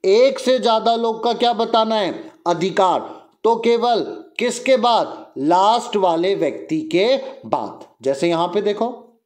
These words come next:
ये दुकान है, ये दुकान किसकी है? तो बोले राम और श्याम दोनों की है।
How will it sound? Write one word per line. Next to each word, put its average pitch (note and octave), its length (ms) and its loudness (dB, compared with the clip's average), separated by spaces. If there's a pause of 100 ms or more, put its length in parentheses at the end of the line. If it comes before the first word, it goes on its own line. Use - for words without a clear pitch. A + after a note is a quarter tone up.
(720)
ये B2+ 120 -2
दुकान F#3 460 2
है, E4 140 0 (760)
ये A2 100 -6
दुकान D3+ 420 -2
किसकी G3+ 360 -2
है? D4+ 240 0 (320)
तो A#2 60 -6
बोले B2+ 280 0
राम F#3 420 0
और C#3+ 160 -2
श्याम G#2+ 360 -4
दोनों D3 360 0
की C#4+ 140 -2
है। D4+ 160 0